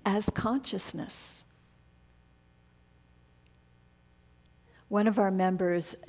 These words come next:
Jackie Kaufman, was telling me that after her, I think it was her cat, it could have been her dog, but her,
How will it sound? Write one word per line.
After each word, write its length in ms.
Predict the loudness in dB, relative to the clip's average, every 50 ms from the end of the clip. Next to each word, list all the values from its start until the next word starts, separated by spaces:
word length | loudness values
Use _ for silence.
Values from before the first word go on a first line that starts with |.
| -4
Jackie 340 | 0 2 2 2 2 0 -2
Kaufman, 560 | 0 0 0 0 0 -2 -2 -4 -4 -4 -2
was 200 | -2 -4 -4 -6
telling 420 | -4 -2 0 0 0 0 0 -2 -2
me 140 | -2 -2 0
that 340 | 2 2 2 2 0 -4 -12 -20 -20 -20 -20 -20 -20 -20 -20 -20 -20 -20 -20 -20 -20 -20 -20 _ _ 2 4
after 400 | 4 4 4 0 -2 -2 -2 -2
her, 240 | -4 -6 -8 -10 -12 -16 -20 -20 -20 -20 -20 -20 _ -20 -20 -20 -20 -20 -20 -20 -20 -20 -18 -16
I 40 | -12
think 200 | -8 -6 -6 -4
it 60 | -4
was 140 | -4 -4 -6
her 100 | -8 -10
cat, 340 | -8 -4 -2 0 0 -2 -2 -6 -12 -20 -20 -20 -20 -20
it 80 | -14 -8
could 140 | -6 -4 -2
have 100 | -2 -2
been 100 | -2 -4
her 80 | -4
dog, 400 | -4 -4 -4 -4 -6 -6 -8 -12 -12 -6
but 240 | -6 -6 -6 -6 -8 -8
her, 200 | -4 -4 -4